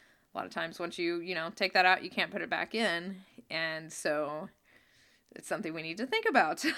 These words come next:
<laughs> a lot. Um, if you're worried about it enough that you wanna move, Nebraska's probably the best place to be, actually,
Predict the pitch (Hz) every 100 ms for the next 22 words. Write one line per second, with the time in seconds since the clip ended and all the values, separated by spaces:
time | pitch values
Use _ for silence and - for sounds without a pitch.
0 | - - - - - 202 208 226 214 156
1 | - 185 180 180 - - - - 196 208
2 | 196 185 233 277 233 214 196 190 196 185
3 | 175 185 170 165 185 233 170 196 185 269
4 | 330 - 320 - 302 294 277 254 254 -
5 | 240 240 226 240 269 - 160 - 156 170